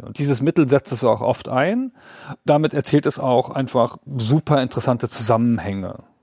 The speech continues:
Also es gibt so eine Stelle, da wirst du von so einem Vampir gefangen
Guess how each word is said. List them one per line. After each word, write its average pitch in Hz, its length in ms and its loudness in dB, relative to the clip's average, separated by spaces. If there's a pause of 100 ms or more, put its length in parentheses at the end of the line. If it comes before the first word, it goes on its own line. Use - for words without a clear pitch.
(360)
Also 101 160 0
es - 20 -8
gibt - 160 -4
so 127 60 0
eine 113 100 0
Stelle, 139 320 4
da 117 120 -2
wirst 123 160 -2
du - 20 -2
von 127 180 -2
so 131 60 2
einem 147 100 -2
Vampir 165 400 2
gefangen 127 580 -2